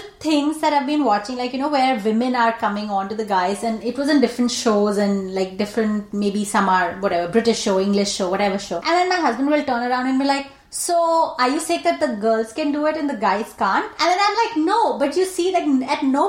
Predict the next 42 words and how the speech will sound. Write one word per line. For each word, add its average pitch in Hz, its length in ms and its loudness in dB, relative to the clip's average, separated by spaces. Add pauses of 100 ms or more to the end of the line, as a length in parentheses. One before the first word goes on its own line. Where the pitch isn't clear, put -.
(140)
point 269 320 2
has 311 160 -4
the 269 160 -2
guy 233 200 0
said, 277 300 -2
'No, 247 220 2
leave 247 380 0
me 269 100 2
alone, 233 320 2
I 226 160 0
am 226 80 0
not 214 220 2
interested.'" 233 520 -4 (220)
Should 415 300 0
the 349 180 0
guy 240 320 2 (220)
have 302 180 0 (140)
said 247 200 2 (140)
anything 254 480 -4
from 247 180 0
his 233 140 -2
body 202 400 0
language 202 480 -2
or 233 480 0
from 233 320 0
words 208 480 -2
that, 226 180 0 (220)
"Please 311 320 2
do 254 140 2
not 247 260 0
objectify 294 640 0 (140)
me, 269 60 4 (120)
I'm 269 180 0
not 277 240 0
interested," 277 560 -4 (160)
the 370 80 2 (160)
girls 311 400 2
should 339 300 0
back - 240 0
off. 196 160 0
Then 339 280 2 (140)
I 269 60 2